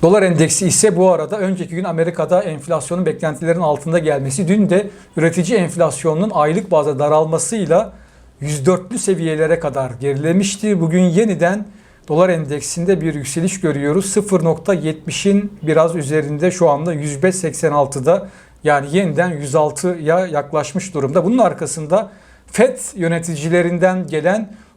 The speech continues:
"Durun, aceleci karar vermeyin. Sonbaharda elli bas puanın faiz arttırımı yapacağımız daha garanti değil,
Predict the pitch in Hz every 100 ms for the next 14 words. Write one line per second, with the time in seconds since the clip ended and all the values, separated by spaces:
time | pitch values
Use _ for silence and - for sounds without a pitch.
0 | 156 185 240 226 226 185 170 185 190 -
1 | 214 208 180 180 160 185 202 190 180 190
2 | 214 214 - - _ - 170 175 151 160
3 | 156 185 196 170 180 175 - 175 156 143
4 | 165 175 180 147 - 160 156 151 151 139
5 | 151 143 139 123 147 143 147 147 139 135
6 | 123 160 185 190